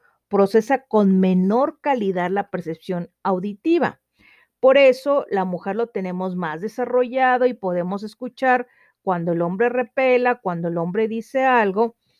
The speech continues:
Y con esto, déjame decirte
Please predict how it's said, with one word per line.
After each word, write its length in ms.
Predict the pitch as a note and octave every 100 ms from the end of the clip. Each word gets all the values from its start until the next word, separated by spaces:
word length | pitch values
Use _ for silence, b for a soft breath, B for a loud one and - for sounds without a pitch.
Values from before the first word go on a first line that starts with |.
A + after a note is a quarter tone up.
| _ _
Y 520 | - B3+ C4 C4+ A3+ _ _ _ _
con 300 | A3+ A3 G#3+
esto, 440 | A3+ A3+ - B3+
déjame 420 | G3+ - G#3 G#3
decirte 680 | A3+ A#3 C4+ A3 F3 A#3+ B3